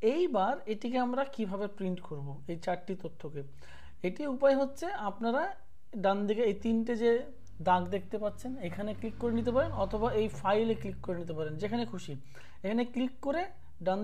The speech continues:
দিকে এই দেখুন এখানে রয়েছে save page as, এই save page as-এ ক্লিক করবেন। আপনাদের সামনে চলে এলো, আমরা এটি,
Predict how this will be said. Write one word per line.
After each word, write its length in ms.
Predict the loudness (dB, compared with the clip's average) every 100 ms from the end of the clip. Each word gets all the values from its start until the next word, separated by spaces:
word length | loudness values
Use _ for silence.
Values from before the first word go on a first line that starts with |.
| 0
দিকে 180 | -2 -4 0 2
এই 80 | 2
দেখুন 160 | 2 2
এখানে 180 | 2 2 2
রয়েছে 220 | 2 0 -4 -8 2
save 240 | 6 6 4 0
page 260 | 2 2 2 4 4
as, 100 | 2 -6 -10 -4
এই 60 | -4 0
save 200 | 0 0 0
page 160 | 2 4
as-এ 140 | 2 -2
ক্লিক 180 | -6 -6 -4
করবেন। 260 | 0 0 0 -6 -10 -10 -10 -10 2 2
আপনাদের 360 | 2 -2 0 0
সামনে 280 | -2 -2 -2 -4 0
চলে 160 | 2 4
এলো, 120 | 4 2
আমরা 160 | 2 0 0
এটি, 200 | -2